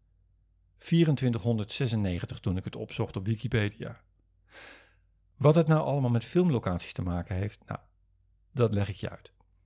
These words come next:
Daarvoor ga ik even terug naar tweeduizend negentien. Ik werkte dat jaar met een heel team aan het boek Alles is Film. Onderdeel van dat boek was een hoofdstuk over filmlocaties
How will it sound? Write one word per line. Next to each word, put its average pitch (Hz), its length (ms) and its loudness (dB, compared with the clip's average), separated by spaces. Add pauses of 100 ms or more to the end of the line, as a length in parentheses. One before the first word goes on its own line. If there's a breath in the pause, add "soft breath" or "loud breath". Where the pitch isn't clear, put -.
(600 loud breath)
Daarvoor 143 240 6
ga 143 100 0
ik 139 80 -2
even 120 200 0
terug 143 360 2 (400)
naar 113 160 0
tweeduizend 110 500 0
negentien. 90 580 -6 (580)
Ik 104 160 -2
werkte 156 260 6
dat 117 180 0
jaar 123 300 4
met 120 100 2
een 104 120 0
heel 156 240 4
team 156 400 4
aan 117 160 0
het 101 140 -2
boek 165 340 4 (280)
Alles 143 520 0 (160)
is 113 200 2
Film. 85 440 -2 (920 loud breath)
Onderdeel 147 520 8
van 113 200 4
dat 98 180 2
boek 123 360 6 (420)
was 117 140 -2
een 117 80 -2
hoofdstuk 139 440 0
over 107 240 0
filmlocaties 120 1080 -2